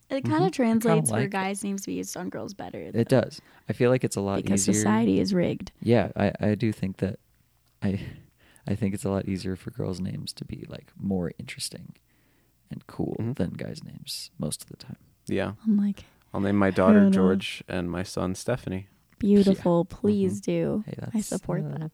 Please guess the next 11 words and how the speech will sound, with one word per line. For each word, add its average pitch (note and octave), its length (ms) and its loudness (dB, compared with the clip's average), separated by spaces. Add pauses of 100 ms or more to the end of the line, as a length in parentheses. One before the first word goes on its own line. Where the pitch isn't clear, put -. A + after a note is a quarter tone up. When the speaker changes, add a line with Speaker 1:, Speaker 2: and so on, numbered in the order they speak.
Speaker 3:
that - 120 -12
works. - 380 -10 (160)
Speaker 1:
Also, F3+ 300 -4
my D#3+ 120 0
name - 200 0
is - 140 -6
Hannah, F3 460 -6
and F3+ 200 -8
it F3+ 160 -8
is G3 120 -4
boring. G3+ 560 -4